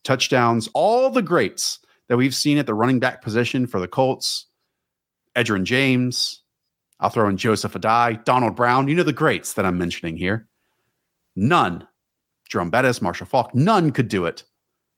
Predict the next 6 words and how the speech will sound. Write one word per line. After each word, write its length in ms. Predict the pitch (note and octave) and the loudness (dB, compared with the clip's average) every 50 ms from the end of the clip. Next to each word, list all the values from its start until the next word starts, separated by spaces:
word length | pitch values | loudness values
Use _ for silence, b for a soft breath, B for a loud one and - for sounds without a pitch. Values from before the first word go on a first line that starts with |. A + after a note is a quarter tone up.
| _ _ - | _ _ -2
like 420 | G#2+ G#2+ F#2 - - - - _ _ _ _ _ _ _ _ _ _ _ _ _ _ _ _ _ | 0 0 0 -2 -6 -14 -20 _ _ _ _ _ _ _ _ _ _ _ _ _ _ _ _ _
Jonathan 360 | - - A2 G2+ G2 A2 F#2 | -2 0 0 0 0 -2 -4
Taylor 400 | - A2 G2 F2+ E2 D#2 - - _ _ - | -4 -2 -4 -4 -4 -6 -10 -14 _ _ -6
is 140 | G2+ F#2 F#2 | -6 -6 -2
doing 300 | - F#2+ F2+ E2+ E2 E2 | -2 -2 0 -2 -2 -4
it 240 | D#2+ - - - | -8 -12 -14 -20